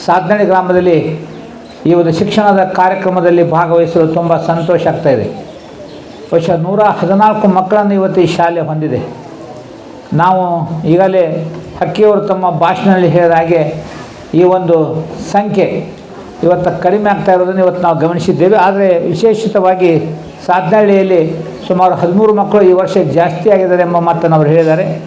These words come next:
ಹಿರೇಕೆರೆ ವಿಧಾನಸಭಾ ಕ್ಷೇತ್ರದಲ್ಲಿ ನಾವು ತೆಗೆದುಕೊಂಡ್ರೆ ಸುಮಾರು ಹದಿನೈದುನೂರರಿಂದ ಹದಿನಾರುನೂರು ಮಕ್ಕಳ ಪ್ರವೇಶಾತಿ ಇವತ್ತು ಕಡಿಮೆ ಆಗಿದೆ. ಬಹುಶಃ ಕವಳಿಕುಪ್ಪೆಯಲ್ಲಿ ಇವತ್ತು ಶಾಲೆ ಬಂದಾಯಿತು.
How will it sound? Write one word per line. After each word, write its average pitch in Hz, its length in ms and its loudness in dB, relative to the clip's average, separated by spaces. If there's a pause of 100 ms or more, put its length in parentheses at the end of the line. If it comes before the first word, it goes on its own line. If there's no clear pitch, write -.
(480)
ಹಿರೇಕೆರೆ 208 420 2
ವಿಧಾನಸಭಾ 196 600 2
ಕ್ಷೇತ್ರದಲ್ಲಿ 190 480 2
ನಾವು 165 160 -2
ತೆಗೆದುಕೊಂಡ್ರೆ 180 460 0
ಸುಮಾರು 175 280 2 (520)
ಹದಿನೈದುನೂರರಿಂದ 196 760 2
ಹದಿನಾರುನೂರು 190 680 2 (100)
ಮಕ್ಕಳ 190 260 0 (100)
ಪ್ರವೇಶಾತಿ 180 600 0
ಇವತ್ತು 165 280 2
ಕಡಿಮೆ 160 260 2
ಆಗಿದೆ. 120 220 -2 (720)
ಬಹುಶಃ 165 280 0 (100)
ಕವಳಿಕುಪ್ಪೆಯಲ್ಲಿ 202 680 2
ಇವತ್ತು 190 280 0
ಶಾಲೆ 180 340 2
ಬಂದಾಯಿತು. 170 420 0